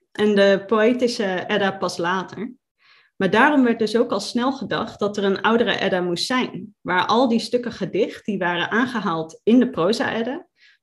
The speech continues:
waar die dan gezamenlijk als een bundeling in stonden. En dat idee werd dus ook bevestigd toen, eh, de Poëtische Edda werd gevonden.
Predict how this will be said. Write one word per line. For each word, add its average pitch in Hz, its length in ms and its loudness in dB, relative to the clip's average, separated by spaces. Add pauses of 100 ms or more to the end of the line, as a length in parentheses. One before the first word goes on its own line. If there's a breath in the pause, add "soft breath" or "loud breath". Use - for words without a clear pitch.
(140)
waar 202 240 2
die 254 140 4
dan 202 280 2
gezamenlijk 226 840 -2
als 185 240 -4
een 190 180 0
bundeling 185 540 0
in 175 140 -4
stonden. - 580 -2 (760 soft breath)
En 208 80 0
dat 294 180 2
idee 214 400 0
werd 220 220 -4
dus 202 180 -4
ook 185 180 -4
bevestigd - 680 -4
toen, 180 260 0
eh, 170 180 -2 (140)
de 170 120 -4
Poëtische 208 520 0
Edda 165 280 -4
werd 165 200 -4
gevonden. - 640 -2